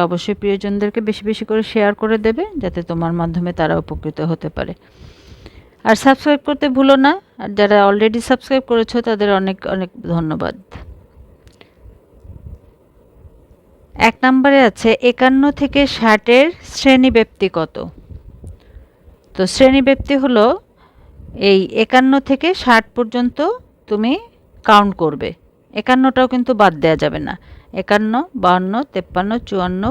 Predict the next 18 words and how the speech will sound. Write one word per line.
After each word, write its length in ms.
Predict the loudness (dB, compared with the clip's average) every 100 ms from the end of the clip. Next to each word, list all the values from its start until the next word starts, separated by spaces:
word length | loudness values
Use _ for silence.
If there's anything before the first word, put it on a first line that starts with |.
| -4
পঞ্চান্ন, 400 | -6 -4 -4 -4 -4 -4
ছাপ্পান্ন, 400 | -6 -6 -6 -4 -2
সাতান্ন, 420 | -4 -4 -6 -2 -2 0 0
আটান্ন, 300 | 0 -2 -2 -4 -4
ঊনষাট, 420 | -4 -2 0 0 0
ষাট। 220 | -2 -2 -8 -18 -20 -20 _ 0
তার 140 | 2 2
মানে 180 | 0 -2 _ -18 -16 -16 -10 2
দশটা 440 | 2 2 -2 2 2 0 _ _ -10
সংখ্যা 300 | -8 -6 -8 -6
পাচ্ছি 240 | -10 -8 -8
আমরা 180 | -6 -6 -8
এখানে, 280 | -10 -12 -14 -18 _ _ _ _ _ _ _
তার 120 | -4 -2
মানে 160 | -2 -2 -2 -6
খ। 20 | -2 -2 -2 -8 _ _ -20 _ _ _ _ -4
ঠিক 120 | -2 0
আছে, 180 | -2